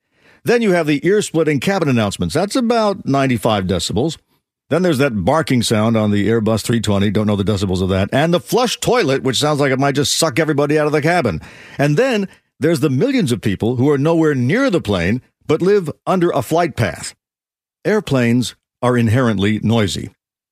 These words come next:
This debate isn't about noise. It's about the dreaded word privilege. Air travel is all about buying privilege. First class, business class, Premier Silver, Premier Gold, Premier Platinum.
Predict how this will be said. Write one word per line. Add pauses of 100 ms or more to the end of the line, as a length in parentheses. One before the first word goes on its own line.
(160)
This
debate
isn't
about
noise. (540)
It's
about
the
dreaded
word (460)
privilege. (540)
Air
travel (100)
is
all
about
buying (320)
privilege. (340)
First
class,
business
class, (320)
Premier
Silver,
Premier
Gold,
Premier
Platinum.